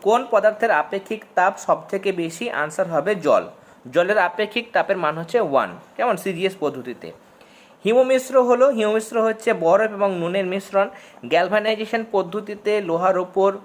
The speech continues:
কোন ধাতুর প্রলেপ দেওয়া হয়? জিঙ্কের প্রলেপ দেওয়া হয়, জিঙ্ক বা দস্তা, কেমন? আহ, তার জন্য একে দস্তা লেপনও বলা হয়। আমাদের এই যে তিন নাম-, আহ,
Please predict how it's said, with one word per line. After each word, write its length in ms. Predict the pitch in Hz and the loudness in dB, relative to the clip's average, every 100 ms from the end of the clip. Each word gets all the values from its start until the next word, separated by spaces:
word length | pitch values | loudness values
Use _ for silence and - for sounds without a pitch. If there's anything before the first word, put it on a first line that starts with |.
| - | -4
কোন 160 | 190 208 | -2 0
ধাতুর 240 | 214 214 | -2 -4
প্রলেপ 200 | 220 202 | -4 -4
দেওয়া 280 | 175 190 202 | 2 4 4
হয়? 200 | 202 262 - - - 135 | 4 0 -4 -20 -18 -8
জিঙ্কের 440 | 175 277 277 240 | -2 -2 0 -2
প্রলেপ 220 | 233 175 131 | 0 -2 -2
দেওয়া 260 | 123 127 | 2 2
হয়, 200 | 131 107 - 123 | 2 -2 -4 -8
জিঙ্ক 260 | 175 208 | -6 -2
বা 160 | 175 262 - | 2 2 0
দস্তা, 480 | 135 160 165 - 90 - - - _ | 0 2 2 0 -4 -4 -14 -20 _
কেমন? 220 | - 240 180 - - | 2 2 2 -4 -2
আহ, 200 | 135 143 | -2 2
তার 220 | 180 165 | 0 0
জন্য 220 | 214 220 | -2 -2
একে 280 | 202 196 226 | -2 -2 0
দস্তা 440 | 175 180 - 233 | 4 2 4 2
লেপনও 320 | 208 202 208 | 2 0 -2
বলা 240 | 202 139 127 | 0 2 2
হয়। 240 | 127 78 - - - - - | 0 -4 -6 -20 -20 -14 -4
আমাদের 380 | 175 208 233 | 0 2 0
এই 180 | 226 180 | 0 -2
যে 80 | 208 | -2
তিন 260 | 202 214 214 | -2 -4 -2
নাম-, 240 | 214 214 | -2 -2
আহ, 160 | 165 | -2